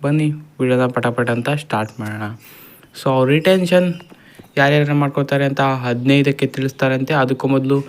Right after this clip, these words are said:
ಪ್ರೊಬ್ಯಾಬಲ್ ಆಗಿ ಯಾರ್ಯಾರನ್ನ ರಿಟೈನ್ ಮಾಡ್ಕೋಬೋದು ಅಂತ ಒಂದು ಲೀಸ್ಟನ್ನು ನೋಡ್ಬಿಡೋಣ. So, ಐ-, ಆ, ಐ ಪಿ ಎಲ್ ಟ್ವೆಂಟಿ ಟ್ವೆಂಟಿ ಸಿಕ್ಸ್ಗೆ ಆರ್ ಸಿ ಬಿಯ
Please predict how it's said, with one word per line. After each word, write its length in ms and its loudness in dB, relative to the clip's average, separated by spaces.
ಪ್ರೊಬ್ಯಾಬಲ್ 480 4
ಆಗಿ 200 2
ಯಾರ್ಯಾರನ್ನ 540 4
ರಿಟೈನ್ 420 0
ಮಾಡ್ಕೋಬೋದು 640 2
ಅಂತ 200 -2
ಒಂದು 320 2
ಲೀಸ್ಟನ್ನು 400 0
ನೋಡ್ಬಿಡೋಣ. 480 0
So, 320 4
ಐ-, 160 -2
ಆ, 300 -2
ಐ 80 2
ಪಿ 120 2
ಎಲ್ 80 2
ಟ್ವೆಂಟಿ 220 -2
ಟ್ವೆಂಟಿ 240 -2
ಸಿಕ್ಸ್ಗೆ 680 -4
ಆರ್ 120 0
ಸಿ 180 0
ಬಿಯ 320 4